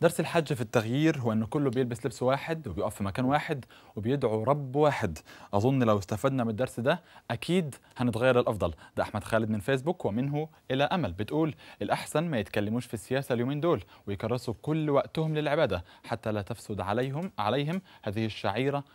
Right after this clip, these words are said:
العظيمة". إلى تعليق آخر من محمد بيقول: "السيسي لو قعد للسنة الجاية هيعمل زي القذافي أيام الحظر الأمريكي، خلى الليبيين يحجوا في الساحة الخضراء، وإحنا الحمد لله الميادين كتير والناس اللي بتصدق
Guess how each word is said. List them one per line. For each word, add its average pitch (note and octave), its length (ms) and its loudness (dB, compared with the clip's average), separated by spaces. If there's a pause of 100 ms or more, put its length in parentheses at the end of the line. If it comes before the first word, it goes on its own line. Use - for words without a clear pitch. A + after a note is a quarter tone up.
(160)
العظيمة". C3 560 2 (340)
إلى G2 180 -4
تعليق G#2 500 -2
آخر C#3+ 360 -2 (120)
من C#3 200 -2
محمد C#3+ 380 -4
بيقول: C#3 280 0 (340)
"السيسي D3+ 320 -2
لو A#2 80 4
قعد B2+ 340 2
للسنة C3 300 -2
الجاية C3 280 2
هيعمل C3+ 400 -2
زي C#3 260 0
القذافي A2+ 580 -2 (280)
أيام A#2 200 0
الحظر B2 380 -4
الأمريكي، B2+ 580 -4
خلى C3+ 300 0
الليبيين A#2+ 560 -2 (240)
يحجوا C#3+ 360 0
في B2+ 80 -6
الساحة C#3+ 340 -4
الخضراء، C3 400 0 (240)
وإحنا A2+ 220 -4
الحمد A2+ 260 -4
لله G#2+ 240 0
الميادين A#2+ 260 -2 (100)
كتير E3+ 380 0 (300)
والناس A#2 280 -2
اللي A2+ 100 0
بتصدق C#3+ 500 -4